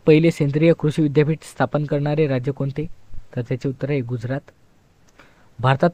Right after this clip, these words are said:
पहिल्या सार्वत्रिक निवडणूक कोणत्या वर्षी झाल्या? तर त्याचे उत्तर आहे एकोणीसशे बावन्न मध्ये. भारतात प्रथमच मूलभूत हक्कांशी ज्ञात मागणी कोणी केली होती? तर त्याचे उत्तर आहे मोतीलाल नेहरू.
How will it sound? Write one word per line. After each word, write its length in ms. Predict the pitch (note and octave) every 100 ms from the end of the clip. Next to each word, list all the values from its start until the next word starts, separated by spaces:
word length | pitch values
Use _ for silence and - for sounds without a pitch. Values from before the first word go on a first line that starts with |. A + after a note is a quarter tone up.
| -
पहिल्या 300 | D3+ F3 E3
सार्वत्रिक 500 | - C#3+ C#3 E3 D#3+
निवडणूक 400 | D3 D3 D3 D#3
कोणत्या 280 | - C3+ D3+
वर्षी 280 | C#3 D#3+ D#3
झाल्या? 260 | C3 B2+ F#3 - _ _ _
तर 60 | B2
त्याचे 260 | C3+ B2+
उत्तर 200 | C3+ -
आहे 100 | D3
एकोणीसशे 400 | C3+ - C#3 -
बावन्न 400 | B2+ A#2 B2 C3
मध्ये. 340 | C3+ C3 B2 D#3+ - _ _ _ _ _ _ _ _ _
भारतात 440 | A#2+ C3+ C3+ - F3 - - _ _ - _ -
प्रथमच 540 | C3+ C#3 E3 F#3 - -
मूलभूत 400 | C#3 C#3+ C#3+ E3
हक्कांशी 440 | D#3 D#3 D#3 E3+ E3 -
ज्ञात 440 | C#3 C#3 D3 -
मागणी 480 | D3+ C#3+ C#3 C#3 D3+
कोणी 240 | D#3 C#3+ C#3
केली 220 | D3 C#3+
होती? 200 | C#3 D#3+
तर 140 | D#3
त्याचे 260 | C3+ C3+ C#3
उत्तर 180 | - D3
आहे 200 | D3+ A#2+
मोतीलाल 460 | B2 B2 C3 C3+
नेहरू. 300 | C3 A#2 C#3